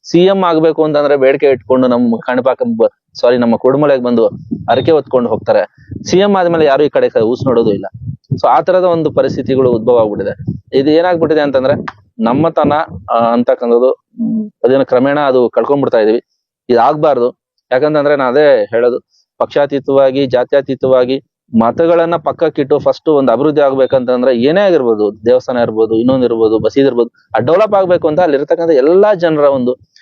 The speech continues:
ಆ, ಒಗ್ಗಟ್ಟು ಎಲ್ಲ ಇದ್ರೇನೆ ಅದು ಡೆವಲಪ್ ಆಗಕ್ ಸಾಧ್ಯ. ಯಾಕಂದ್ರೆ ಬೆಟ್ಟ ಅನ್ನೋದು ಒಂದು ಐತಿಹ್ಯ. ನೀವು ನೋಡ್ಬೋದು, ಮುಳಬಾಲ್ ಮುಂದ್ಗಡೆ ಇದೆ, ಬೆಟ್ಟ ಹಿಂದ್ಗಡೆ ಇದೆ, ನಿಮಗೊಂದು ಬೆನ್ನೆಲುಬಾಗಿ ನಿಂತಿದೆ. ಇದನ್ನ ನಾವು ಕಾಪಾಡ್ಕೊಳ್ಳೇಬೇಕು, ಇದು ನಮ್ಮ ಒಂದು ಕರ್ತವ್ಯ ಅಂತ ಹೇಳಕ್ ಇಷ್ಟಪಡ್ತೀನಿ. So ಆಗ್ಬೇಕು,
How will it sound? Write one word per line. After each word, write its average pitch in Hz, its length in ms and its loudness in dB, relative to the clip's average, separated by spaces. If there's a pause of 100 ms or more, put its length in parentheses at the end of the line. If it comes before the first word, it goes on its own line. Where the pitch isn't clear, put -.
(300)
ಆ, 117 60 0 (640)
ಒಗ್ಗಟ್ಟು 127 640 0
ಎಲ್ಲ 165 240 2
ಇದ್ರೇನೆ 185 380 0
ಅದು 175 140 0
ಡೆವಲಪ್ 139 260 2
ಆಗಕ್ 131 200 0
ಸಾಧ್ಯ. 110 200 0
ಯಾಕಂದ್ರೆ 165 300 0
ಬೆಟ್ಟ 147 320 -4
ಅನ್ನೋದು 190 300 0
ಒಂದು 160 380 2
ಐತಿಹ್ಯ. 143 440 0 (600)
ನೀವು 160 160 2
ನೋಡ್ಬೋದು, 185 320 2
ಮುಳಬಾಲ್ 175 380 0
ಮುಂದ್ಗಡೆ 175 380 0
ಇದೆ, 170 100 2
ಬೆಟ್ಟ 160 280 -4
ಹಿಂದ್ಗಡೆ 156 420 0
ಇದೆ, 120 140 0
ನಿಮಗೊಂದು 160 500 0 (320)
ಬೆನ್ನೆಲುಬಾಗಿ 208 540 2
ನಿಂತಿದೆ. 123 600 -2 (160)
ಇದನ್ನ 190 220 2
ನಾವು 202 120 0
ಕಾಪಾಡ್ಕೊಳ್ಳೇಬೇಕು, 151 880 0
ಇದು 123 80 2
ನಮ್ಮ 135 160 -2
ಒಂದು 120 300 0
ಕರ್ತವ್ಯ 131 480 0
ಅಂತ 113 280 -6 (260)
ಹೇಳಕ್ - 200 -2
ಇಷ್ಟಪಡ್ತೀನಿ. - 560 -4 (580)
So 135 100 4
ಆಗ್ಬೇಕು, 120 580 0